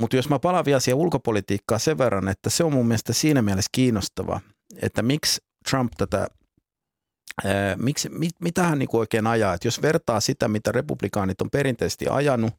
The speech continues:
tai jopa mitä lukee siinä Project kaksikymmentäviisi,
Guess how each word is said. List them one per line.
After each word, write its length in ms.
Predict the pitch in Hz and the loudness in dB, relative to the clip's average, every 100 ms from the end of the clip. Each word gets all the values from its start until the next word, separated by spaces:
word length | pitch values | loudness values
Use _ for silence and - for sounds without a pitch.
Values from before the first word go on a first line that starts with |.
| - - - - - | -12 -20 -20 -10 -2
tai 180 | 135 147 | 2 4
jopa 280 | 165 151 | 2 2
mitä 260 | 123 117 120 | 0 0 2
lukee 320 | 127 127 117 | 2 0 0
siinä 200 | - 117 | 0 -2
Project 460 | - 127 120 113 - | 0 0 0 -2 -4
kaksikymmentäviisi, 720 | - 107 - 101 - 110 104 | -2 -2 -2 -6 0 0 0